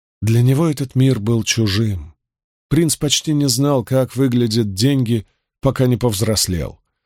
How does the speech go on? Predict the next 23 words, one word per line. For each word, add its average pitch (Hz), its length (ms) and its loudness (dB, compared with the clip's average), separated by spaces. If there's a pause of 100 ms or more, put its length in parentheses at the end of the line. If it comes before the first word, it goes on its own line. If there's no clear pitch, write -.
(120)
Да 131 120 4
и 156 80 2
потом 156 380 -2
пользовался 131 600 0
ими 131 200 2
лишь 120 240 2
для 110 180 -2
того, 120 260 0
чтобы 117 260 0
биться 110 400 0
об 98 100 -2
заклад 117 520 -2 (160)
с - 100 -8
придворными 110 680 0
своего 80 440 -2
отца. 64 420 -4 (880)
Джалал-ад-Дину 147 720 0
казалось, 127 440 0
что - 200 0
он 127 120 2
запятнал 117 800 -2
себя 98 300 -4
торгом, 90 600 -2